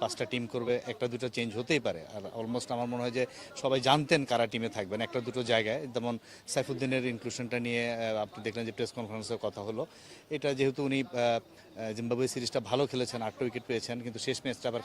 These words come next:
খারাপ খেলেছেন। তো এই জায়গাটাতে একটা প্রশ্ন তো আসেই যে সাইফুদ্দিন তাহলে, আহ, জিম্বাবুয়ে সিরিজে কেন দেখা হলো? একটা এক দেড় বছর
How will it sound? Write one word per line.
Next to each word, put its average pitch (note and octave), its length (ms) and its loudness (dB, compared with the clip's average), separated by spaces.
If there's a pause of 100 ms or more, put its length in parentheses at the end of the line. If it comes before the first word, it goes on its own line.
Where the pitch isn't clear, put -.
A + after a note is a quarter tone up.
খারাপ A#2+ 220 0
খেলেছেন। A#2 320 -4 (480)
তো A#2+ 280 2
এই D3+ 120 0
জায়গাটাতে C#3 520 4
একটা C3+ 180 2
প্রশ্ন C3 300 -2
তো C#3+ 100 6
আসেই A#2+ 300 4
যে A2 140 0
সাইফুদ্দিন A#2 440 -2
তাহলে, A#2 340 2
আহ, A2+ 320 -4
জিম্বাবুয়ে A2+ 340 -2
সিরিজে A2 280 -4
কেন B2 260 2
দেখা G#2+ 260 -2
হলো? G#2 120 -2
একটা G#2+ 200 -2 (320)
এক A2 140 -6
দেড় A2+ 120 2
বছর A2 220 -2